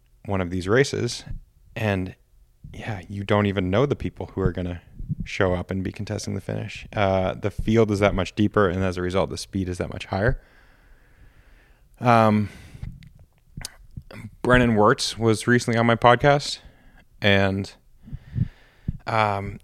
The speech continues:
he is a, he's a former world champion rower, so he obviously has a massive engine, and he's gotten into cycling, and he's a very capable cyclist, and he's race-winning cyclist. He had probably one of the strongest springs of anyone on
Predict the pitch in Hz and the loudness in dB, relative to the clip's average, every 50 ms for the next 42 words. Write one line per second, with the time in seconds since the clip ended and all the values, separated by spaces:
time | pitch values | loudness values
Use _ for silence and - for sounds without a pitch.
0 | - 107 113 120 117 110 107 101 98 107 98 95 98 98 92 95 - - - _ | -10 -2 0 2 4 4 4 4 2 2 2 2 0 -4 -6 -8 -16 -20 -20 _
1 | - 135 127 107 101 98 95 92 - - - - 117 127 139 143 139 135 120 - | -12 -10 -4 -2 -2 -2 -2 -4 -6 -14 -4 2 4 4 6 6 6 4 4 2
2 | 107 107 101 107 123 139 156 156 131 127 - - - - 131 127 120 - 127 120 | -2 -2 2 4 4 6 6 4 2 -2 -6 -8 -4 0 0 0 2 2 2 4
3 | 117 110 110 113 104 - - 98 98 98 98 95 98 113 135 131 - - - - | 4 4 2 0 -2 -6 -10 -6 -2 0 2 2 4 2 2 0 -4 -12 -18 -8
4 | - - 104 98 98 98 104 104 110 107 - 107 101 101 98 98 92 90 90 92 | -4 -2 -2 0 0 0 0 0 0 -2 -2 -2 -2 -2 -2 -2 -2 -2 -2 -2
5 | 95 101 104 - 110 95 92 87 85 98 107 113 101 92 95 92 85 - 107 101 | -2 -2 -2 -2 -2 -2 -2 -4 -4 -4 -4 -4 -4 -4 -6 -6 -2 0 0 0
6 | 90 92 92 90 - - 113 113 113 - 113 104 95 92 90 87 90 95 101 95 | 0 -2 -2 -2 0 0 0 0 0 0 -2 -2 -2 -2 -4 -4 -2 -2 -2 -2
7 | - - - 101 101 101 92 95 92 90 - - - - - - _ _ _ _ | -2 -2 -2 -2 -4 -4 -4 -4 -4 -6 -6 -8 -14 -20 -20 -20 _ _ _ _
8 | - - 98 95 - 135 117 - - - - - - 101 92 90 90 87 - - | -8 -6 -6 -4 -4 -4 -4 -4 -6 -10 -16 -14 -12 -10 -8 -8 -8 -10 -12 -14
9 | - 101 85 - _ _ - 107 110 - - 113 107 98 - - 98 98 - 101 | -16 -16 -16 -18 _ _ -2 0 0 0 0 -2 -2 -2 -2 -2 -4 -2 -2 -2
10 | 92 107 - - 92 87 - 98 92 92 95 92 87 87 - - 95 95 90 92 | -4 -4 -4 -4 -6 -2 0 0 0 0 0 -2 -2 -4 -2 -2 0 0 0 0
11 | 87 - - - - 95 92 95 90 95 85 90 90 92 92 95 98 95 92 95 | -2 -4 -6 -4 -2 -2 -2 0 -2 -2 -4 -4 -4 -2 -2 -2 -2 -2 -4 -6
12 | 95 | -8